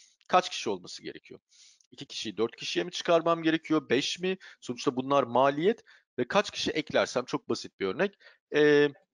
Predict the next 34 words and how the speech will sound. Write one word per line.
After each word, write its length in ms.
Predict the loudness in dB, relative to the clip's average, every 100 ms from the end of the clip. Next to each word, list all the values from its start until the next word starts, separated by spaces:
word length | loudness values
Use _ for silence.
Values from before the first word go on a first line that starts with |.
| _
bekleme 440 | 0 0 0 0
süreleri 440 | 0 0 2 2 0
ne 80 | 0
kadara 360 | 0 0 -2
düşer 300 | -2 0 0 -2 -2
ve 80 | 2
maliyeti 540 | 4 4 0 -2 0
ne 60 | 0
olur? 240 | 0 -4 _ _ _ _
Bunun 160 | -6 -4
için 260 | -4 -6 -8
bir 60 |
simülasyon 540 | -6 0 2 2 0 0
yapmam 400 | 0 -2 -8 -6
gerekiyor. 360 | -8 -8 -14 -12
Çünkü 340 | -4 -2 -2 -4 -20 _ _
bu 60 | -6
sadece 540 | 2 2 2 0 -2 -4 -4
basit 280 | -4 -4 -6
bir 60 | -6 -6
matematik 580 | -6 -4 -6 -8 -12 -8
değil, 160 | -8 -6
o 60 | -8
sürecin 440 | -4 -2 -2 -4
akışı 380 | -6 -4 -4 -4
içerisinde 640 | -4 -4 -6 -6 -2 -2 -2 -14 0
her 260 | 0 2
bir 140 | -4 -8
izlenen 400 | -6 -4 -4 -4
yolun 340 | -4 -6 -4
olasılığı, 680 | -2 -2 -4 -6 -2 0 2
gerçekleşen 600 | 2 0 -6 -12 -10 -6
aktivitelerin 640 | -6 -8 -18 -14 -14 -14
süreleri, 540 | -8 0 0 2 0